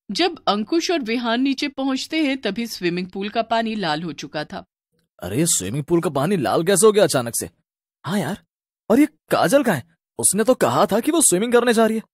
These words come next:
Speaker 2: लेकिन वो तो स्विमिंग पूल में है ही नहीं।
Speaker 1: तभी अंकुश और विहान घबरा जाते हैं और वो दोनों काजल को पूरे रिजॉर्ट में यहाँ से वहां ढूंढने लगते हैं। तभी उन्हें टेरेस पर मरी हुई प्रीति का कंकाल दिखाई देता है। उसके मांस को चुड़ैल ने पूरी तरह खा लिया था।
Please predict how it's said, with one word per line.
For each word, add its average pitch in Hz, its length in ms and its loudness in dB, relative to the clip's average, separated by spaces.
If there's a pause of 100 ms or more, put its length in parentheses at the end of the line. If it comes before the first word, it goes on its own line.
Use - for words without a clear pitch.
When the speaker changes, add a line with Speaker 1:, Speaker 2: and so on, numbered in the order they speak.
(280)
Speaker 2:
लेकिन 294 260 0
वो 214 120 8
तो 269 100 2
स्विमिंग 175 360 2
पूल 160 200 0
में 247 120 2
है 156 120 2
ही 277 60 0
नहीं। 254 160 -2 (560)
Speaker 1:
तभी 175 220 -4
अंकुश 180 420 -6
और 196 60 -4
विहान 165 400 -6
घबरा 156 380 -4
जाते 233 320 -8
हैं 277 200 -6 (380)
और 262 120 0
वो 277 160 -2
दोनों 320 300 -2
काजल 226 380 -2
को 277 140 -6
पूरे 214 300 -4
रिजॉर्ट 165 580 -6
में 208 80 -4
यहाँ 175 300 -4
से 190 140 -8
वहां 175 260 -6
ढूंढने 151 360 -8
लगते 160 340 -8
हैं। 185 200 -14 (460)
तभी 269 220 2
उन्हें 392 200 0
टेरेस 175 420 -2
पर 285 160 -4
मरी 254 220 0
हुई 285 160 0
प्रीति 208 320 -8
का 226 160 -4
कंकाल 156 460 -4
दिखाई 147 320 -8
देता 139 260 -10
है। 170 180 -10 (420)
उसके 262 280 -2
मांस 214 400 2
को 311 100 -2
चुड़ैल 247 380 0
ने 294 100 0
पूरी 202 300 -6
तरह 196 200 -4
खा 185 220 -8
लिया 147 220 -6
था। 170 220 -14